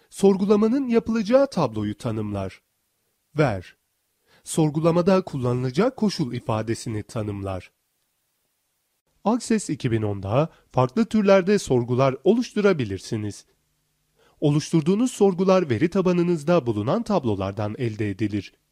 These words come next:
Access'te sorguyu tam olarak anlayabilmek için S Q L'e de ihtiyacımız vardır. Select, from, where gibi S Q L cümlelerini kullanarak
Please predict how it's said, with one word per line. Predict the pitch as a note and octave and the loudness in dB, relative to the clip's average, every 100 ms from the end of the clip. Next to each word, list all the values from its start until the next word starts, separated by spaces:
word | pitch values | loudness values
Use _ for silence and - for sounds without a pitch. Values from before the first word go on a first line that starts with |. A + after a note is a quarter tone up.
| _ _ _ _ _ _ _ - | _ _ _ _ _ _ _ -4
Access'te | B3 - A3+ - A#3+ | -4 -2 -4 -2 -2
sorguyu | - F#3 D#3+ F#3 F#3 - | 2 2 4 0 0 -2
tam | G3+ | -2
olarak | B3 A#3 G#3+ G3+ | 0 2 2 0
anlayabilmek | A#2 A2 B2 C3 C3+ D#3 D#3+ | -2 0 0 0 -2 -2 -6
için | - D#3 D3+ _ _ F#3 | -4 -4 -4 _ _ -2
S | G3+ - | -2 0
Q | G#3+ G#3 | 2 2
L'e | G3 | 2
de | A#2+ F#2 - | 0 -6 -8
ihtiyacımız | A#2+ - B2 G#2+ G#2 A2 G#2 | -8 -4 -2 -2 -2 -6 -4
vardır. | A2 G#2 G2+ G2+ - _ _ _ _ _ _ _ _ | -4 -4 -6 -10 -14 _ _ _ _ _ _ _ _
Select, | - E3 A#2+ G2 - - _ _ | -4 -2 -2 -6 -14 -20 _ _
from, | - D3 A2 G2 D#3 - _ _ - | -4 0 0 -2 -6 -8 _ _ -2
where | G3 G#3 D3 | 2 2 -2
gibi | G#2+ G2+ C#3 F3+ _ - | -4 0 -2 -2 _ -8
S | B2+ - | -8 -6
Q | - | -2
L | D3+ A3 | 0 0
cümlelerini | A3 G#3+ G3 G3+ G3+ G3+ | -2 0 2 0 0 -2
kullanarak | - G#2+ G2 C3+ C3+ A#2 | -4 -6 -4 -2 -2 -4